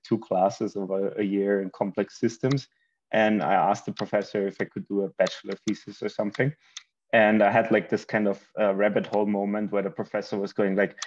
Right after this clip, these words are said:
"Yeah, but be aware, if you go into complex systems, you will never be able to go back to physics." And I, I just, like, that was a couple of years ago. And I think, like, yeah, it's a little bit more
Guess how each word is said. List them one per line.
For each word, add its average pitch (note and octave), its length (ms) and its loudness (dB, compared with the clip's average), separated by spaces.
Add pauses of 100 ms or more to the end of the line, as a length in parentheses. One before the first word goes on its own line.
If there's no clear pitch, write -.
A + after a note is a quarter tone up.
(140)
"Yeah, A#2 180 6
but G2+ 300 0
be B2 140 6
aware, G#2 380 4
if G#2+ 240 -6
you B2 60 -2
go G#2+ 160 -2
into A2 220 -4
complex A2 480 -6
systems, G#2+ 480 -6
you G#2 100 0
will G#2+ 140 4
never A2 340 4
be G2+ 140 0
able G2 320 -2
to - 160 -8
go G#2 160 -2
back F#2+ 300 -6
to B2 80 -20
physics." - 560 -6 (680)
And A#2 400 4
I, F2+ 140 2
I - 520 0 (220)
just, B2+ 260 -2
like, A2+ 220 2
that C3 140 6
was B2 120 2
a A#2+ 60 -2
couple G#2+ 300 -2
of F2+ 100 -6
years A#2 280 0
ago. G2+ 280 -2
And G2+ 220 -4
I G#2+ 40 0
think, C3+ 300 -6
like, - 280 -4
yeah, G2+ 200 4
it's - 300 -6
a G#2 60 -8
little C3 260 4
bit F#2 240 -4
more G#2 400 0